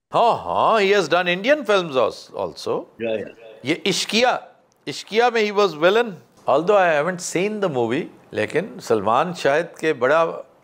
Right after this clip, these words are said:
Speaker 1: अदाकार होने में तो कोई शक नहीं है।
Speaker 2: ये वालदा भी बहुत बड़ी अदाकारा।
Speaker 1: बेगम खुर्शीद शाहिद तो बहुत बड़ी अदाकारा थी, उन्होंने बहुत काम किया। सलमान बड़ा सिलेक्टिव था या उसे बहुत ज़्यादा ओपनिंग्स मिली नहीं?
Speaker 2: ये सारे, अ, रावियन।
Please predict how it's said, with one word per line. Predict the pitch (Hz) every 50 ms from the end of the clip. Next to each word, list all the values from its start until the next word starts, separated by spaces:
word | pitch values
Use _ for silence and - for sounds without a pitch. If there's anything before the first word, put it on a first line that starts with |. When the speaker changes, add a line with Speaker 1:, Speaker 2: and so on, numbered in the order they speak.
| _ _ _
Speaker 1:
अदाकार | 135 127 - 143 - - 139 139 165 185
होने | 180 156 151 156 180
में | 202 202 202 170
तो | 180 170
कोई | - 160 147
शक | - - - 135 135 - -
नहीं | 123 123 160 214 214
है। | 143 107 - - _ _ _ _ _ _ _ _ _
Speaker 2:
ये | 156 143
वालदा | 127 127 135 151 180 190
भी | 220 214 190
बहुत | 156 151 160 165
बड़ी | 151 147 156 156
अदाकारा। | 143 131 123 120 - 98 95 - 87 - - - _ _ -
Speaker 1:
बेगम | 135 143 156 170
खुर्शीद | 147 - 156 139 - - 175 185
शाहिद | - - 170 175 185
तो | 185 190
बहुत | 175 147 170 196
बड़ी | 196 170 175 208 233
अदाकारा | 220 165 131 117 - - 90 85 82
थी, | - - - - - _ _ _ _ _
उन्होंने | 147 160 202 233 233
बहुत | 226 170 160 170 226 226 - -
काम | 175 160 156 156
किया। | 143 - 185 208 220
सलमान | 214 - 180 165 160 165 170 196 208 202
बड़ा | 190 196 202
सिलेक्टिव | 190 - - 151 147 143 147 - - 202 208
था | 202 - - 196 202 208 208 - - 196 156 147
या | 156 160 165 160 160 160 165 170 - - - - _ _ _ _ _ _
उसे | - - - 160 151 147 -
बहुत | 151 139 147 160 143 120
ज़्यादा | 131 127 120 123 131
ओपनिंग्स | 131 120 117 120 - 131 131 135 123 - -
मिली | 123 117 113 117 117
नहीं? | 107 92 85 80 82 - _ _ _ _ _ _ _ _ _ _
Speaker 2:
ये | 117 147 151
सारे, | 147 - 139 139 156 180 190 185 180
अ, | 170 156 143 139 131 120
रावियन। | 120 120 123 139 160 175 180 170